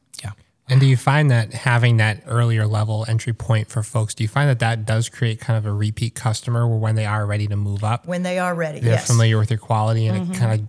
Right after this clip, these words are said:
Speaker 2: generates that
Speaker 3: Yes.
Speaker 2: return buy?
Speaker 3: It, it, it does. And the,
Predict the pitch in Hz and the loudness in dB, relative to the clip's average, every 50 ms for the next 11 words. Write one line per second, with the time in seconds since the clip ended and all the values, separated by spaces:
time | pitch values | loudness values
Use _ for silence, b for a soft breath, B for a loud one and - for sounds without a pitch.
0 | - - - 117 107 104 107 110 - - - 107 110 107 113 - _ - 196 185 | -6 -2 0 0 2 2 0 -2 -4 -4 -4 -4 -4 -6 -8 -12 _ -12 -8 -6
1 | 175 - - 120 - - 131 117 117 117 123 123 131 135 131 - _ _ 220 208 | -4 -2 -2 -2 0 0 0 2 2 2 2 0 0 -2 -4 -6 _ _ -6 -6
2 | 208 - 208 202 170 196 202 208 - 196 185 185 196 185 175 175 175 175 175 - | -6 -6 -6 -8 -6 -6 -6 -6 -6 -6 -8 -6 -4 -2 -2 -2 -2 -4 -6 -8
3 | - - 180 175 175 175 170 170 170 - - 180 165 - 180 170 165 165 160 156 | -8 -6 -6 -4 -4 -4 -4 -6 -8 -8 -10 -10 -8 -8 -8 -8 -6 -8 -8 -10